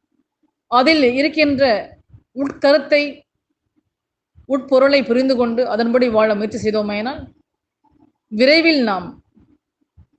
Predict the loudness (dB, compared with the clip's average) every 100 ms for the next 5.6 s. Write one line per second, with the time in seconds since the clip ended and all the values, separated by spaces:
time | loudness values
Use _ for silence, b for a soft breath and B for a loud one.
0 | _ _ _ _ _ _ _ _ _ -2
1 | 2 2 2 2 2 0 -4 0 0 0
2 | -2 -2 -2 -2 -4 -6 -14 _ _ _
3 | _ _ _ _ _ _ _ _ _ _
4 | _ _ _ _ _ _ _ -4 0 2
5 | 0 0 -4 -6 -8 -14